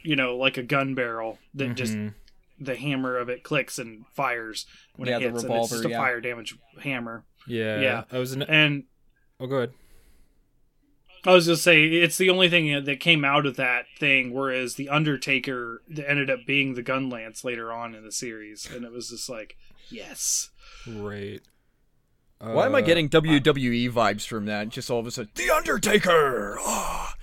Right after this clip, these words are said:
Speaker 2: <laughs>
Speaker 1: What was the name of the lance? It was the name of it, yeah.
Speaker 3: Oh my <laughs> God.
Speaker 2: I
Speaker 3: Uh,
Speaker 2: got,
Speaker 3: what are they gonna come
Speaker 2: uh,
Speaker 3: up with next, I wonder?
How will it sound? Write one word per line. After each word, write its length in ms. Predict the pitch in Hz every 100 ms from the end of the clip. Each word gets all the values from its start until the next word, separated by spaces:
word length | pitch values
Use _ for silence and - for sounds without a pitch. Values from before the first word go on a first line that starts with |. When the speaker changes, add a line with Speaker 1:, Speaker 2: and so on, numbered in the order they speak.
| -
Speaker 2:
<laughs> 520 | 131 117 - - 135 113 -
Speaker 1:
What 100 | 170
was 140 | 208
the 100 | 220
name 240 | 196 208 220
of 80 |
the 80 | 190
lance? 540 | 185 180 170 135 - 151
It 60 |
was 120 | 151 143
the 120 | 151
name 240 | 156 214
of 120 | 127
it, 120 | 117 120
yeah. 240 | 131 117 - -
Speaker 3:
Oh 140 | 160
my 180 | 175 170
<laughs> 580 | 160 - - - - -
God. 140 | 311 - _ - - - - - - - - -
Speaker 2:
I 80 | 123
Speaker 3:
Uh, 40 | 123
Speaker 2:
got, 380 | 147 151 135
Speaker 3:
what 100 | 151 156
are 20 |
they 80 | 147
gonna 220 | 135 113
come 140 | 113
Speaker 2:
uh, 20 | 104
Speaker 3:
up 80 |
with 140 | - -
next, 260 | 95 - -
I 60 |
wonder? 320 | 85 82 110